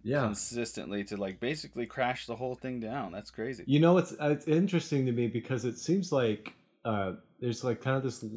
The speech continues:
Speaker 1: slow shift that's going from, you know, like, the superhero films, and we're getting into more of, like, kind of these villain films, so the villain origin story. I think people wanna see that side of it too, and I think that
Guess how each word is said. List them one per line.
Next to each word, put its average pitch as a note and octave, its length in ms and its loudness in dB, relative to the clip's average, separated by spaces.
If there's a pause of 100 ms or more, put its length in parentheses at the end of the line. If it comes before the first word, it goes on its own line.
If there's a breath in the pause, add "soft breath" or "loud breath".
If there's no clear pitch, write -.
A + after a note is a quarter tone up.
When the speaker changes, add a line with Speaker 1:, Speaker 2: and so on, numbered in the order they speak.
Speaker 1:
slow C3+ 440 2
shift C#3+ 340 2
that's A2 220 0
going A#2 280 2
from, G#2 460 -2
you A2+ 100 -2
know, G2+ 140 0
like, F#2 160 -4
the G#2 60 -8
superhero A#2+ 760 2
films, A#2 640 -2 (800 soft breath)
and A2 320 2
we're A2+ 140 0
getting C3 440 2
into B2 280 0
more A#2 360 4
of, G#2 140 -2
like, G2 320 0
kind A2+ 180 -2
of G2+ 100 0
these F#2 180 -2
villain C3+ 560 2
films, F#2+ 520 -4
so G#2+ 300 -4
the G#2 160 -2
villain B2 400 0
origin G2+ 540 -4
story. F#2+ 480 -6 (920 soft breath)
I A2 120 -2
think A#2+ 340 0
people A#2+ 400 0
wanna G#2+ 300 0
see A#2 240 -2
that G#2 340 0
side F#2 300 -2
of F#2+ 80 -4
it - 180 -6
too, C3 260 0
and G2+ 120 -2
I G2 80 -6
think A2 320 -6
that G2+ 160 -4